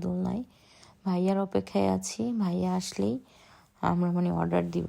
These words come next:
কিন্তু ভাইয়ার আস্তে আস্তে লেট হয়ে যাচ্ছিল। কিছু ফটোশ্যুট করে নিলাম, ফটোশ্যুট করার পরে খাবারও অর্ডার দিয়েছি। সবাই বার্গার খাবে। Then অর্ডার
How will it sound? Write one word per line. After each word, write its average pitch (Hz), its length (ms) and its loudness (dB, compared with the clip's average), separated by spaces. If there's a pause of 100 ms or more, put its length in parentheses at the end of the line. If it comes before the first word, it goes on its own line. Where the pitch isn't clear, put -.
(100)
কিন্তু 175 200 -4 (100)
ভাইয়ার 180 260 -2
আস্তে - 220 -8
আস্তে 185 160 -6 (100)
লেট 185 240 -2
হয়ে 214 200 0
যাচ্ছিল। 190 420 -4 (880)
কিছু 180 180 -14 (100)
ফটোশ্যুট 190 420 0 (100)
করে 190 200 4 (100)
নিলাম, 185 280 2 (800)
ফটোশ্যুট 185 500 -6 (120)
করার 180 260 -2 (100)
পরে - 220 -2 (880)
খাবারও 196 460 6
অর্ডার 190 220 2 (120)
দিয়েছি। 190 420 0 (680)
সবাই 190 240 -2 (100)
বার্গার 180 340 -4 (100)
খাবে। 190 280 0 (1700)
Then 185 240 0 (1900)
অর্ডার 190 220 0